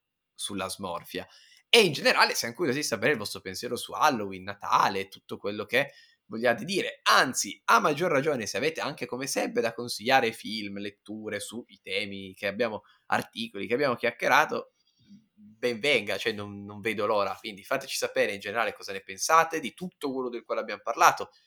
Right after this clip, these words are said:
se vi piace di più Halloween, di più Natale, cosa vi piace di Halloween, ma soprattutto, soprattutto se sareste disposti a dare dei soldi a un'eventuale startup per creare il nostro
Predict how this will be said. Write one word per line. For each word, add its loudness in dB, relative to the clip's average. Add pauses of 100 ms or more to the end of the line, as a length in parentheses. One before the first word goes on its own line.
(200)
se 0
vi -2
piace -2
di -8
più 0
Halloween, 4
di -16
più -18
Natale, 0
cosa -6
vi -8
piace -10
di -2
Halloween, 0
ma 4
soprattutto, -4 (920)
soprattutto -4
se 0
sareste -2
disposti -2
a 4 (480)
dare 12
dei -2
soldi 4
a 0
un'eventuale 2
startup 2
per 2 (500)
creare 6
il -2
nostro -2